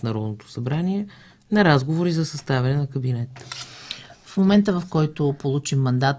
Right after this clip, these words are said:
Speaker 2: за съставяне на правителство, ще започнат и тези официални разговори.
Speaker 1: Тоест ще поканите останалите партии?
Speaker 2: <coughs> Да, ще поканим останалите партии, вероятно без Възраждане, но ще поканим, а, останалите партии и ще предложим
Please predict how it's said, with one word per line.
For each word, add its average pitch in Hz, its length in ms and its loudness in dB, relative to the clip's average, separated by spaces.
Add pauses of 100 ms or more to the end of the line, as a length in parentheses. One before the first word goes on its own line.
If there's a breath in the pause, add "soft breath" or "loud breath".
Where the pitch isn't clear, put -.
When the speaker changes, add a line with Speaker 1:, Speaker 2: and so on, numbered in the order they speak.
Speaker 2:
за 139 160 -2
съставяне 143 480 0
на 135 120 -2
правителство, 214 800 -4
ще 214 180 -6
започнат 180 600 -2
и 175 120 -2
тези 151 240 0
официални 151 500 -2
разговори. 139 360 -8
Speaker 1:
Тоест 165 260 6
ще - 200 0
поканите 151 840 2
останалите 117 600 -2
партии? 113 440 -8 (220)
Speaker 2:
<coughs> - 400 8
Да, 165 180 6
ще - 140 -4
поканим 170 380 2
останалите 147 500 2
партии, 233 460 -2
вероятно 165 440 2
без 143 180 2
Възраждане, 214 540 0
но 220 60 4
ще 190 160 -6
поканим, 175 640 2 (120)
а, 151 120 0 (720)
останалите 147 500 0
партии 180 420 0
и 202 40 2
ще 175 240 -2
предложим 156 640 0